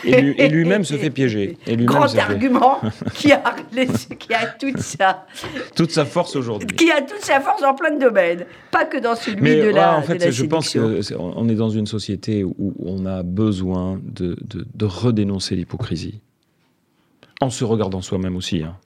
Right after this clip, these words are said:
Speaker 2: Bien sûr.
Speaker 1: Voilà. Mais il faut, je pense que il faut qu'on soit sans cesse sur ce biais-là, parce que les manipulations, autant vous parliez tout à l'heure de ces,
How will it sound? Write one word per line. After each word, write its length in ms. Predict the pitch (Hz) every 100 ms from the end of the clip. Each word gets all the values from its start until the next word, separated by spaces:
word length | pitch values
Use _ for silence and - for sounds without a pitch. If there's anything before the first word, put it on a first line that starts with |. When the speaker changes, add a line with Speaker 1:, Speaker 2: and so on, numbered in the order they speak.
| - -
Speaker 2:
Bien 100 | 117
sûr. 300 | - 214 107
Speaker 1:
Voilà. 220 | 90 - _
Mais 260 | 120 127 -
il 80 | 131
faut, 260 | - 143 - - - -
je 80 | -
pense 160 | 139
que 160 | - 110 - - - -
il 60 | -
faut 120 | 120
qu'on 200 | - 113
soit 200 | - 117
sans 240 | - 156
cesse 600 | 123 - 123 117 - - _
sur 260 | - - -
ce 140 | -
biais-là, 480 | 95 95 92 82 - _ -
parce 180 | -
que 220 | - 104 95 - - - _
les 220 | 113 123
manipulations, 800 | 123 120 117 110 98 95 - 95 -
autant 380 | 147 151 147 123
vous 140 | 104
parliez 340 | - 92 101 95
tout 140 | 92
à 100 | 87
l'heure 220 | 95 101
de 100 | 82
ces, 280 | 80 - 87